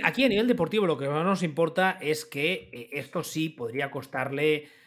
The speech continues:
la franquicia a Stephen Ross de una vez por todas, eh, porque a los owners, al parecer, claro. A ver, que es una cosa que pasa, que lo hacen todos y que lo sabemos todos,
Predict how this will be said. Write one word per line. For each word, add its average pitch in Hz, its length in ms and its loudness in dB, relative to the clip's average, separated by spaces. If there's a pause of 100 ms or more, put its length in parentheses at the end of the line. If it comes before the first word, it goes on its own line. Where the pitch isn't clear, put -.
la 131 160 -4
franquicia 131 720 -4
a 117 80 -6
Stephen 123 320 -10
Ross 139 220 -2
de 139 60 -2
una 123 100 -6
vez 127 140 -6
por 139 200 -4
todas, 190 420 0 (680)
eh, 117 560 -6
porque 110 280 -14
a - 40 -12
los 107 260 -12
owners, 143 540 -6
al - 100 -20
parecer, 131 460 -8
claro. 135 340 -4 (460)
A 151 100 -2
ver, 160 340 4 (280)
que 240 80 2
es 247 80 4
una 302 140 2
cosa 226 200 0
que 202 120 0
pasa, 151 600 -2
que 156 80 -8
lo 143 100 -2
hacen 214 300 0
todos 143 380 -2
y 160 80 -10
que 160 100 -6
lo 151 80 -2
sabemos 175 420 -4
todos, 220 400 0